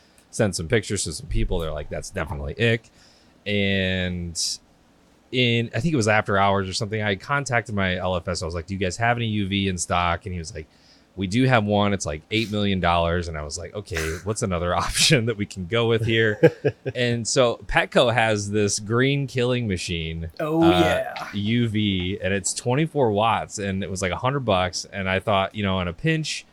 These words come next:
Speaker 1: at least I'm running something through U V. I don't know how effective it is, but I will say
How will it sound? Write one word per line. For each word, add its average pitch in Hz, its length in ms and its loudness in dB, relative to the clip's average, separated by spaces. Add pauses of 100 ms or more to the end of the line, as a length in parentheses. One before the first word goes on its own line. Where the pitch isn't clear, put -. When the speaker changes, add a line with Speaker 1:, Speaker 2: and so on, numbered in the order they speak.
(180)
Speaker 1:
at 98 160 0
least 139 240 2
I'm 127 160 2
running 107 500 2
something 110 680 0
through 78 520 -6 (240)
U 85 220 -4
V. 76 400 -6
I 98 100 -2
don't 110 200 -2
know 92 140 -2
how 82 340 0
effective 107 460 -2
it 139 120 2
is, 165 360 -2 (680)
but 113 120 6
I 110 100 8
will 156 220 10
say 87 500 2